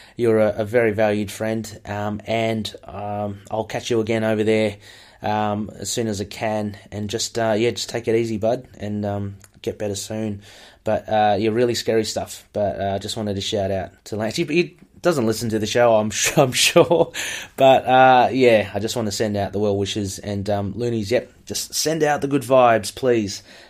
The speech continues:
um, for my, for my good mate Lance. Uh, okay, so that's about it, loonies. I think, uh, I think we've covered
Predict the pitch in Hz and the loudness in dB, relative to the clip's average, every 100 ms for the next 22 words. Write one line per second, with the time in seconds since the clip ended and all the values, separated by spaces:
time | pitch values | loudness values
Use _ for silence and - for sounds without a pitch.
0 | _ 110 107 101 - 101 95 - 113 107 | _ -4 -4 -6 -10 -10 -10 -10 -10 -8
1 | 101 101 101 - 98 95 - - - - | -6 -6 -6 -6 -8 -8 -8 -12 -12 -16
2 | - - - - _ - 120 127 - _ | -20 -20 -20 -20 _ 4 6 6 4 _
3 | 151 147 151 139 131 - - _ _ _ | 2 4 6 6 6 2 -6 _ _ _
4 | _ - 151 156 151 180 - 220 208 123 | _ -4 2 4 4 2 -2 -2 2 4
5 | 175 254 131 151 269 - - - - 190 | 4 2 2 2 0 -4 -6 -8 -2 -2
6 | 196 165 156 147 - 190 185 180 - - | 2 4 6 6 2 -2 -2 -4 -10 -2
7 | 165 175 165 | 0 0 -2